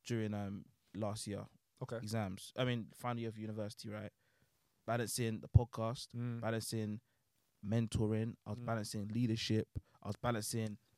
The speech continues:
Speaker 1: uh, even balancing my degree. It was tough, man.
Speaker 2: Gym.
Speaker 1: Gym, all that stuff there,
Speaker 2: Mm.
Speaker 1: man.
Speaker 2: Friend, uh, relationships.
Speaker 1: Relationships.
Speaker 2: Yeah, yeah.
Speaker 1: Balancing a lot of stuff, man.
Speaker 2: Mm-hmm.
Speaker 1: But then I remember I literally, I was, I was literally in my room one time.
Speaker 2: Mm-hmm.
Speaker 1: That's how I even thought about Precious Privilege, bro.
Speaker 2: Okay.
Speaker 1: I was like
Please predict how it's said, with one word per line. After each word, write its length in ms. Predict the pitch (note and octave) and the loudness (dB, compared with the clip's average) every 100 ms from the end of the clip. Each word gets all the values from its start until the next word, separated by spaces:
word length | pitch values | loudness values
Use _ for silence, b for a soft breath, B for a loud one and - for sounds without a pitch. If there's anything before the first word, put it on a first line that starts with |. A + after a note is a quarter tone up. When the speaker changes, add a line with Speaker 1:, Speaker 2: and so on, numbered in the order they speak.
| - | -16
Speaker 1:
uh, 120 | D#2+ - - | -14 -14 -6
even 200 | E3 A#2+ | -2 -2
balancing 440 | A2+ B2+ A2+ A#2 G#2 | 0 -2 -2 -4 -4
my 140 | G#2 | -6
degree. 340 | G2+ - C3+ | -10 -8 -6
It 180 | A2+ - | -6 -8
was 160 | G#2+ A2 | -10 -8
tough, 260 | F#3+ F3 | -6 -4
man. 100 | A2+ C3+ | 0 2
Speaker 2:
Gym. 340 | C#3 C3+ C3 - - | 2 0 -4 -8 -4
Speaker 1:
Gym, 300 | C#3+ D3 D3 | 2 4 4
all 120 | C#3 | 0
that 80 | - | -2
stuff 200 | - C3 | -4 -4
there, 200 | B2 C3 | -2 -2
Speaker 2:
Mm. 40 | A#2+ | -2
Speaker 1:
man. 200 | G#2+ B2+ b - | -6 -10 b 2
Speaker 2:
Friend, 240 | - C#3 B2+ - B2+ | 4 4 0 -8 -6
uh, 100 | B2 | -4
relationships. 560 | A#2+ A#2 C3+ C3 B2 A#2+ | 0 2 4 4 2 4
Speaker 1:
Relationships. 580 | C#3 C#3+ B2+ - B2+ B2 | 4 4 0 2 0 2
Speaker 2:
Yeah, 100 | B2+ | 0
yeah. 180 | B2 B2 | 0 0
Speaker 1:
Balancing 320 | - G#3 E3+ | 0 0 0
a 40 | |
lot 180 | E3+ B2+ | 2 2
of 80 | C#3+ | 0
stuff, 300 | - C#3+ - | 0 -2 0
man. 220 | G#2+ A2 | -4 -2
Speaker 2:
Mm-hmm. 180 | A2+ A#2+ C3 - _ _ | -2 -2 -4 -10 _ _
Speaker 1:
But 120 | C#3 D3 | -2 4
then 300 | F3+ E3+ - _ _ - | 6 6 0 _ _ -4
I 60 | |
remember 240 | D3 G#3 C#3+ | -2 2 2
I 40 | |
literally, 300 | G#3+ D#3 B2 - E2 | 0 0 -2 -4 -8
I 120 | F#2 | -6
was, 80 | A2 - | -6 -4
I 40 | - | -2
was 60 | |
literally 180 | D#3 C#3+ | -2 -2
in 20 | |
my 80 | A#2 B2+ | 0 0
room 100 | B2+ | 0
one 100 | G#2+ | 0
time. 300 | A2 G#2 A2 A#2+ | -2 -4 -4 -4
Speaker 2:
Mm-hmm. 260 | G#2 A2+ | -2 -2
Speaker 1:
That's 160 | C3 D#3 | 0 4
how 140 | D#3 | 4
I 20 | - | 2
even 160 | C3+ A#2+ | -2 -2
thought 140 | - | -2
about 180 | B2+ - | -2 0
Precious 200 | B2+ A2 | -2 -4
Privilege, 380 | - D3+ A#2 - | -4 -4 -4 -4
bro. 200 | F#2 C2 - | -6 -4 -2
Speaker 2:
Okay. 400 | G#2+ - A#2+ A#2 | -2 -2 -4 -4
Speaker 1:
I 40 | B2 | -6
was 120 | D3+ | -8
like 160 | D#3+ | -8